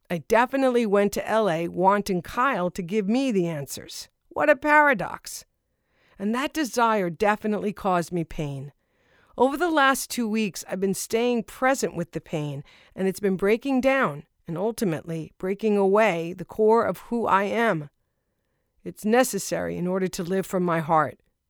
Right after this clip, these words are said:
To do so, I have to stop living from my mind. I can see that all that I've been has gotten me to this moment.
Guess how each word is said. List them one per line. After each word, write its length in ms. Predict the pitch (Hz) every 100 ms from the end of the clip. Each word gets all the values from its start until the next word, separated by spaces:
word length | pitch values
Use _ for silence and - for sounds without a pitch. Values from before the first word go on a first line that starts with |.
| _ _ _
To 80 | -
do 240 | 165 262 277
so, 340 | - 170 156 - -
I 80 | 202
have 120 | 233
to 60 | 214
stop 500 | - - 214 226 -
living 380 | 185 214 190 170
from 180 | 185 175
my 140 | 170
mind. 500 | 180 202 180 147 - _ _ _ _ _ _ _
I 60 | 202
can 180 | 233
see 320 | 214 - 294 277
that 300 | 202 180 - _
all 360 | 220 262 294 294
that 180 | 247 220
I've 260 | 214 180
been 360 | 202 180 156 151 _
has 200 | - 190
gotten 400 | 175 214 240 196
me 140 | 180 170
to 140 | 190
this 260 | 170 180 180
moment. 340 | 165 156 147